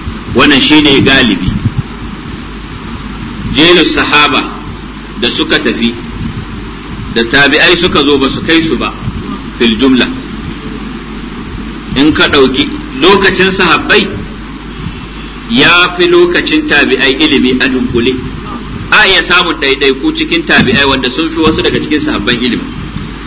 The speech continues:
Amma a dunkule lokacin sahabban ya fi ilimi.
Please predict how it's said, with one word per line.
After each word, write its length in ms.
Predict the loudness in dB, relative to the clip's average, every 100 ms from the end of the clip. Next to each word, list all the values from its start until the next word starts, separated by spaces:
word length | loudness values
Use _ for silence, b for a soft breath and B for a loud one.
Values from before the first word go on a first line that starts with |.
| -4
Amma 400 | 2 4 4 4 4
a 40 |
dunkule 440 | 2 0 0 2
lokacin 420 | 4 2 2 -2 -4
sahabban 420 | -2 -2 -2 0
ya 140 | 2 0
fi 80 | 0
ilimi. 320 | 0 2 0